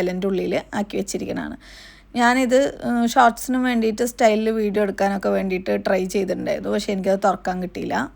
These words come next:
കുറേ നേരം കഷ്ടപ്പെട്ടതിന് ശേഷം അങ്ങനെ തുറക്കാൻ കിട്ടി. ആഹ്, അപ്പോൾ ഇത് ശരിക്കും ഒട്ടുന്ന ഒരു ടൈപ്പ് അരിയാണോ തോന്നുന്നു. നമ്മുടെ ഇവിടുത്തെ അരിയിൽ അവർ ചെയ്യുന്നത്, മീൻസ് ആ ഒരു ടൈപ്പ് അരിയിൽ ഇങ്ങനെ സ്റ്റിക്കി ആക്കുന്നതല്ല എന്നാണ് എൻ്റെ ഒരു തോന്നൽ. അത് വെച്ച് കഴിഞ്ഞാൽ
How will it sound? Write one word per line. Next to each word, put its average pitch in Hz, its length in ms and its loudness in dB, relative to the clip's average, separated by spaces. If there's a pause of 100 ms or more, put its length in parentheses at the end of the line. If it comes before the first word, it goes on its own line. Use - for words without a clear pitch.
(180)
കുറേ 202 220 0
നേരം 233 220 2
കഷ്ടപ്പെട്ടതിന് 208 680 0
ശേഷം 226 300 -2
അങ്ങനെ 220 180 -2
തുറക്കാൻ - 360 -4
കിട്ടി. - 200 -16 (1160)
ആഹ്, 240 480 4
അപ്പോൾ 285 160 2
ഇത് 302 120 2
ശരിക്കും 311 540 2
ഒട്ടുന്ന 294 520 2
ഒരു 285 140 4
ടൈപ്പ് 240 380 6
അരിയാണോ 202 420 6
തോന്നുന്നു. 185 360 -2
നമ്മുടെ 240 380 2
ഇവിടുത്തെ 262 520 0
അരിയിൽ 277 320 4
അവർ 277 160 6
ചെയ്യുന്നത്, 233 580 2 (140)
മീൻസ് 254 420 -2
ആ 233 180 4
ഒരു 294 160 4
ടൈപ്പ് 269 380 2
അരിയിൽ 247 360 2
ഇങ്ങനെ 254 400 2
സ്റ്റിക്കി 247 380 -4
ആക്കുന്നതല്ല 226 840 4
എന്നാണ് 233 260 4
എൻ്റെ 202 220 2
ഒരു 202 60 -2
തോന്നൽ. 196 400 0
അത് 214 200 0
വെച്ച് 233 300 2
കഴിഞ്ഞാൽ 240 260 4